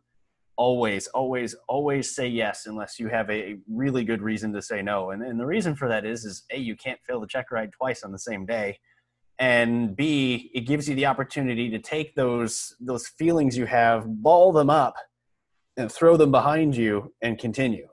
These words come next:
And if you can do that, then you've really made something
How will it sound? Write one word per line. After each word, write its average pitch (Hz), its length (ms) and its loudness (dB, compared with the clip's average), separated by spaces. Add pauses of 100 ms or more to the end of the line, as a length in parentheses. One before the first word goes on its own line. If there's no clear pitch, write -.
And 113 80 -4
if 110 140 -6
you 175 120 -4
can 139 200 0
do 123 140 0
that, 117 360 4 (160)
then 120 220 -2
you've 110 240 -2
really 127 280 0
made 113 540 0
something 110 420 -6